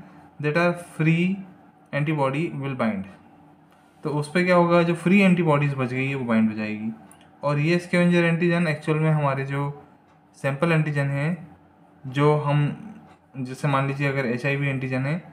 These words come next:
तो हम एचआईवी के एंटीजेंस यहाँ इसमें डाल के रखते हैं। तो ये जो फ्री एंटीबॉडीज होती हैं वो बाइंड हो जाएगी इससे। The scavenger container must have sufficient surface area and sufficient time to allow the scavenger antigen to bind to all the S S,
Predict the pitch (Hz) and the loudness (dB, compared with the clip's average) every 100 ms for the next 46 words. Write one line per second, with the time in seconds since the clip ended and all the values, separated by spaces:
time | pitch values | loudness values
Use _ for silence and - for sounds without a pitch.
0 | - _ _ - 147 143 147 139 127 147 | -20 _ _ -2 0 0 -2 -2 -4 -2
1 | 147 147 151 156 131 123 131 139 147 135 | 0 0 0 0 0 -2 -2 -4 -4 -4
2 | 120 139 123 110 107 107 - 113 110 - | -4 -4 -2 -2 -4 -10 -10 -6 -4 -6
3 | - _ _ _ _ _ _ _ _ _ | -16 _ _ _ _ _ _ _ _ _
4 | - 165 170 151 143 147 160 170 170 - | -2 0 0 -2 -2 0 2 0 0 2
5 | 175 170 170 160 156 156 147 151 151 156 | 4 4 4 4 4 2 0 0 0 2
6 | 147 127 123 127 131 127 131 131 127 127 | 0 0 0 0 -2 -4 -4 -8 -12 -12
7 | - _ _ _ _ _ _ - - 170 | -16 _ _ _ _ _ _ -20 -4 0
8 | 170 160 - 185 185 190 185 165 170 175 | 0 2 4 6 6 4 4 2 4 4
9 | 175 160 156 156 175 170 160 147 - 170 | 4 4 4 4 2 2 2 0 0 0
10 | 165 147 139 156 156 147 156 156 156 135 | 2 -2 -2 -2 0 2 2 2 0 -4
11 | - 156 156 131 139 151 139 131 131 147 | -2 0 0 -2 -2 0 2 2 2 0
12 | - - _ 135 135 131 156 156 156 151 | -8 -20 _ -6 -6 -4 0 2 2 2
13 | 143 143 147 147 147 127 123 143 143 120 | 0 0 0 0 0 2 2 2 0 4
14 | 165 156 156 143 147 147 | 4 4 4 2 0 -2